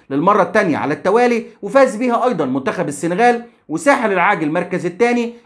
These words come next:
المغرب المركز الثالث، ونيجيريا المركز الرابع. بعدين ألفين وخمستاشر نظمت في سيشل،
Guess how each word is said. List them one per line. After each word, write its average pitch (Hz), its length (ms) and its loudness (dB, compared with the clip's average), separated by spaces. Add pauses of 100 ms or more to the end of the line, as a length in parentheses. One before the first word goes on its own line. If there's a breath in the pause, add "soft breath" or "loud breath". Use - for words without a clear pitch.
المغرب 220 480 2
المركز 165 440 -2
الثالث، 220 460 -2
ونيجيريا 156 520 -2
المركز 160 420 -2
الرابع. 113 440 0 (400 soft breath)
بعدين 294 360 2
ألفين 214 240 0
وخمستاشر 196 720 -2
نظمت 160 440 -2
في 143 140 -2
سيشل، 240 500 0